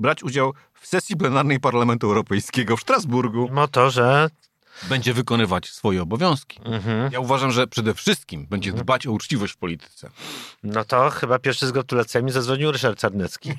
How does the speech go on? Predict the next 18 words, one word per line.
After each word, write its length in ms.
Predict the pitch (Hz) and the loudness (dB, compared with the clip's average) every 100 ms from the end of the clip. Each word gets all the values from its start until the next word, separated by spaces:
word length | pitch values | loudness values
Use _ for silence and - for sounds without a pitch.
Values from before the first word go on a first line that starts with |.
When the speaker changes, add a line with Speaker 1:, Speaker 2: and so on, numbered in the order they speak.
| 143 139 | -2 0
Speaker 1:
<laughs> 220 | 147 - | 0 0
Speaker 2:
prawda? 340 | 220 - 139 143 - | 0 -2 -4 -8 -14
Który 200 | - 147 | -6 -2
pewnie 240 | 139 156 156 | 0 2 4
żałuje 340 | 185 180 143 | 6 6 6
tego, 220 | 135 127 123 | 6 4 4
że 120 | 131 | 4
nie 120 | 135 | 4
mieszka 240 | 131 - | 4 2
w 40 | 113 | 4
Grecji, 380 | 117 107 - 120 | 4 4 0 0
bo 120 | 117 | 0
wtedy 260 | 139 127 | 2 0
te 140 | 123 127 | 0 -2
kilometrówki 580 | 123 127 120 123 - 135 | 0 0 0 -2 -4 -4
naprawdę 380 | 131 143 113 | 2 2 2
były 340 | 98 107 107 101 156 - | 0 0 0 0 -2 0
potężne. 540 | 139 120 117 120 123 | 0 2 2 4 2